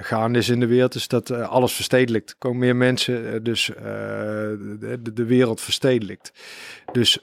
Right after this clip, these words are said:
eh, daar waar het conflict gaat plaatsvinden, zal ook eerder in, eh, in de steden zijn. Vroeger konden we er omheen, eh, of konden we het negeren. Ehm, hè, dus we moeten daar nu ook naar kijken. Maar hoe, hoe werkt nou een stad?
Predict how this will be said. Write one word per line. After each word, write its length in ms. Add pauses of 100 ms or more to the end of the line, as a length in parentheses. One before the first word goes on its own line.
(180)
eh, 100 (120)
daar 240
waar 160
het 120
conflict 440
gaat 200
plaatsvinden, 680
zal 280
ook 220
eerder 580
in, 360
eh, 420
in 80
de 60
steden 360
zijn. 320
Vroeger 360
konden 260
we 60
er 140
omheen, 480
eh, 440
of 120
konden 240
we 60
het 100
negeren. 560 (680)
Ehm, 640
hè, 140
dus 200
we 80
moeten 300
daar 240
nu 300
ook 240
naar 260
kijken. 440
Maar 180
hoe, 400 (880)
hoe 160
werkt 260
nou 200
een 80
stad? 460